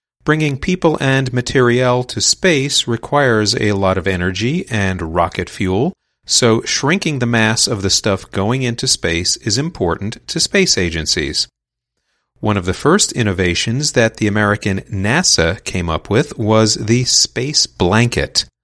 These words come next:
The Marshall Space Flight Center invented the space blanket in nineteen sixty-four.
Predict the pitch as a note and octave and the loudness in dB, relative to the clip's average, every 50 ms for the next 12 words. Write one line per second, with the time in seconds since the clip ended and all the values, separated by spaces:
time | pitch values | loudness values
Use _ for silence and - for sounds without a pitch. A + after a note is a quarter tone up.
0 | _ _ _ _ _ _ _ _ _ _ - - A2+ G#2+ G#2+ A2+ C3 E3+ F3 - | _ _ _ _ _ _ _ _ _ _ -2 -2 0 0 2 2 0 0 0 -2
1 | - D3+ C3+ B2+ - - - - A2+ G#2 G#2+ - - - - A2 G2 G2 F#2+ - | -4 -4 -4 -4 -4 -4 -2 0 -2 0 0 0 -2 -2 -2 -2 -2 -2 -2 0
2 | - - - A#2+ B2 C3+ - F#3 G3 G#3+ - - A#2 G#2+ G#2 F#2 G#2+ G#2 G#2+ - | 0 0 2 0 0 2 2 2 2 2 2 0 -2 0 0 0 0 0 0 0
3 | A#2 G2 G2+ F#2+ - - - F#2+ F#2 G2 - - - G#2+ G#2 A2+ C3 C#3 - - | -2 0 0 -2 0 0 -2 -2 0 0 0 0 0 0 2 2 2 2 2 0
4 | F#3+ F#3 - - - A#2+ G#2+ G#2+ G#2 G2+ G2 G2+ G2+ G#2+ G#2+ - - B2 A#2+ B2 | 0 0 -2 -4 -2 0 0 0 0 0 0 0 0 -2 -2 -2 -2 0 0 0
5 | B2+ B2+ - - - D#2+ - - - - A2 G2+ - - - - E3+ D3+ A2+ D#2+ | 0 0 0 0 0 0 -2 -2 -2 -2 -2 -4 -6 -2 2 2 4 4 4 2
6 | C#2 C#2+ - - | 0 -2 -4 -8